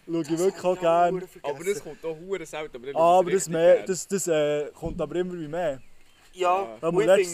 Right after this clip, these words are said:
Speaker 1: Saison
Speaker 2: gut.
Speaker 1: ist schon recht viel gelaufen.
Speaker 2: Und ich finde es gut.
Speaker 1: Ja, ich finde es auch geil.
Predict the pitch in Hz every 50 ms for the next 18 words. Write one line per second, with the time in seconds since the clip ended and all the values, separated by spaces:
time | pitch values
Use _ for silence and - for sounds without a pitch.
0 | 196 196 185 208 202 170 240 180 143 151 170 165 175 185 185 - - - 175 185
1 | 196 190 - 156 147 139 - - - - 127 370 415 - - - - 165 156 -
2 | - - 415 440 240 - - - - _ - - - - - _ - 151 151 170
3 | 190 277 311 147 156 143 143 135 139 175 180 - 311 151 123 123